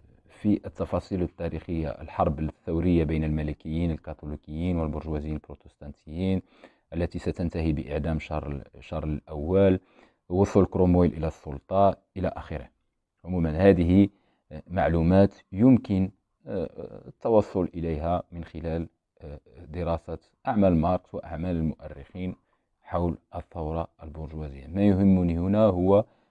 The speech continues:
طرح المميزات التي ضبطها ماركس لهذه الثورة. آه، الآن سأنتقل إلى النموذج الثالث،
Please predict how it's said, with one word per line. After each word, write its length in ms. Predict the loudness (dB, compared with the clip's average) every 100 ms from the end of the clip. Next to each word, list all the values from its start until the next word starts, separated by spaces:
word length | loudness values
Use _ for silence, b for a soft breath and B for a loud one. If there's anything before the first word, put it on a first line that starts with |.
| _ _
طرح 360 | 0 0 -4 -16 -8
المميزات 840 | -2 0 2 0 0 2 4 2 _ _ _ _ _ _ _ -8
التي 500 | -4 -2 -2 -2 -2 4
ضبطها 560 | 6 6 6 2 -2
ماركس 520 | -2 -4 -4 -8 _ _ -10
لهذه 1000 | -2 -2 -2 -8 -6 -4 -4 -4 -4 -6 _ -20
الثورة. 440 | -12 -8 -8 -12 _ _ _ _ _ _ _ _ _ _ _ _ _ -20 -20 _ _ _ _ _ _ _ _ _ _ _ _ -6
آه، 340 | 0 4 4 4
الآن 540 | -2 2 4 6 4 0 _ _ _ _ _ _ _ _
سأنتقل 1120 | -2 0 2 -2 -6 -6 -2 -4 -2 -4 -4 -12 _ -6
إلى 340 | 0 4 4 2
النموذج 720 | -2 2 6 8 8 6 2 -2 -16 _ _
الثالث، 520 | -18 -6 0 2 2